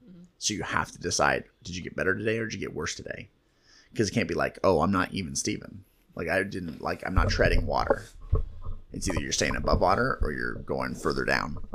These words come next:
Speaker 2: You're never gonna stay even. And so that's where it's understand it's, okay, where then have you improved? And where do you wanna improve? But until you start measuring that, then that's not, and here's what's crazy,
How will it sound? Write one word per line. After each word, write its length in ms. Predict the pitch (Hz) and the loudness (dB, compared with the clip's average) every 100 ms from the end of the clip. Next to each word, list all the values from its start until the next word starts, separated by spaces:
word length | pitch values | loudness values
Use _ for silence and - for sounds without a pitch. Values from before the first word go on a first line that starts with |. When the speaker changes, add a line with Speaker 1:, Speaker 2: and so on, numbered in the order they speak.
| - - | -2 -2
Speaker 2:
You're 120 | 82 | -2
never 360 | 78 73 55 - | 0 0 0 -2
gonna 180 | - | -2
stay 320 | - 78 73 73 | 0 2 2 -2
even. 240 | 95 - - - - | -4 0 0 0 -4
And 140 | - 98 | -4 0
so 100 | 101 | 2
that's 220 | 71 - | 0 2
where 160 | 73 65 | 0 0
it's 160 | - | -2
understand 500 | - 76 71 - 60 | -4 -4 -2 -2 -2
it's, 140 | 71 - | -4 -6
okay, 120 | - | -4
where 440 | 64 62 71 67 65 | -4 -2 0 0 -2
then 400 | 55 55 - 101 _ _ _ | -4 -6 -8 -16 _ _ _
have 140 | 101 76 | -4 -2
you 120 | 71 | -8
improved? 720 | 62 - 104 64 50 - - _ _ _ _ _ _ _ | -10 -2 -2 -2 -8 -16 -20 _ _ _ _ _ _ _
And 100 | 85 | -8
where 80 | 67 | -6
do 60 | 65 | -2
you 60 | |
wanna 200 | 92 117 | 0 0
improve? 340 | 71 - 50 - | 0 -4 -4 -2
But 120 | 80 | -2
until 300 | 67 - 104 | -2 -2 0
you 140 | 110 | 0
start 300 | - 85 50 | 0 0 -2
measuring 500 | 67 65 - 95 107 | -4 -4 -2 -2 0
that, 260 | 107 135 - _ _ _ _ _ _ _ _ _ 82 | 2 2 0 _ _ _ _ _ _ _ _ _ -6
then 180 | 87 82 | -2 0
that's 180 | 80 | 0
not, 100 | - | 0
and 200 | 101 107 104 | 0 0 2
here's 200 | 123 107 | 2 2
what's 140 | 90 | -2
crazy, 420 | - 80 67 - | 0 0 -4 -12